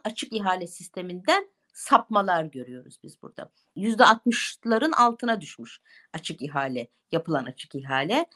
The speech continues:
Bu aslında, bu rakam daha yüksekti. Zannediyorum hani on beş yıllık bir değerlendirme yapmıştık. Biz bir on beş yıllık değerlendirmeye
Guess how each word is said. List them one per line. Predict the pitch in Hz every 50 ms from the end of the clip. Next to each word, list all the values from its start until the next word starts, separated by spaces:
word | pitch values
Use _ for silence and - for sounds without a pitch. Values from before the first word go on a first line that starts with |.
| - -
Bu | 190 196 262 330 330
aslında, | - 254 262 254 - - - 240 233 233 233 339 403 311 247
bu | 269 254
rakam | 262 262 262 - 302 302 294 277 247 202 196
daha | 214 202 - 277
yüksekti. | 330 320 320 294 - - - 254 240 233 _ - 277 285 294 285 285 _ _ - - _ _ _ -
Zannediyorum | 208 208 233 247 254 254 254 254 254 226 247 240 247 240 240 240
hani | 233 247 233 220 - -
on | 202 226 233 240
beş | 226 233 233 - -
yıllık | 226 214 220 - -
bir | 214 214 202 190
değerlendirme | 226 214 208 220 220 220 220 208 226 208 226 226 208
yapmıştık. | 196 196 - - 269 285 - - - 190 - -
Biz | - - - -
bir | - 190 180 175 -
on | - 190 202 202 196 190
beş | 208 202 - -
yıllık | 196 185 180 185 180 -
değerlendirmeye | 180 180 180 185 190 185 180 185 190 185 180 185 180 180 185 180